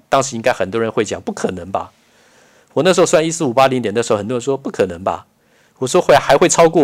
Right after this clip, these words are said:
哦，会来一五三七五哦，“真的吗？”对不对？大概是这样。当然，我不是故弄玄虚，说讲了半天好像指数来了，好像我多厉害的意思，不是。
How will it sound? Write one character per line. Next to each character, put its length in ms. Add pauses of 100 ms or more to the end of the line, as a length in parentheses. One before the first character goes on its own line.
哦， 80
会 160
来 200
一 140
五 140
三 180
七 160
五 140
哦 180 (320)
，“真 220
的 120
吗？” 300 (160)
对 100
不 40
对？ 80
大 100
概 100
是 120
这 180
样。 160 (760)
当 120
然， 300 (200)
我 120
不 100
是 80
故 200
弄 140
玄 200
虚， 160
说 160
讲 140
了 60
半 140
天 160
好 120
像 200 (260)
指 120
数 140
来 140
了， 80
好 120
像 160
我 140
多 180
厉 160
害 120
的 60
意 140
思， 120
不 100
是。 200